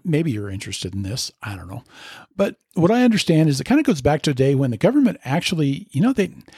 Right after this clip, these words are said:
they decided that they had to actually have money in hand before they spent it. That's been a while. But,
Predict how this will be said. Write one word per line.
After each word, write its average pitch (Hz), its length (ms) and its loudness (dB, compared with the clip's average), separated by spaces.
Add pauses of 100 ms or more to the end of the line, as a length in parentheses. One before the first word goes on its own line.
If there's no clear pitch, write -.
(340)
they 220 120 2
decided 214 500 2
that 120 120 -2
they 156 120 4
had 175 200 0
to - 140 -4
actually 139 280 0
have 135 320 2
money 127 320 4
in 104 80 0
hand 113 380 2
before 101 260 0
they 101 100 0
spent 101 400 -4
it. - 200 -14 (520)
That's 131 160 -6
been 262 140 2
a 247 60 2
while. 98 260 -8 (320)
But, - 220 0